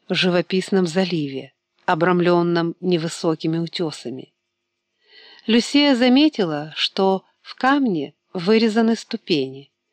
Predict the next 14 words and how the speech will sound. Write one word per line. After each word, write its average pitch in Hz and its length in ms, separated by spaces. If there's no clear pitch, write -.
а 190 220
значит, 165 760
подняться 196 680
вверх 190 320
не 180 140
составит 170 600
никакого 160 520
труда. 151 480
Маркиз 247 840
помог 214 420
Люсии 196 540
спуститься - 720
в - 80
шлюпку. - 680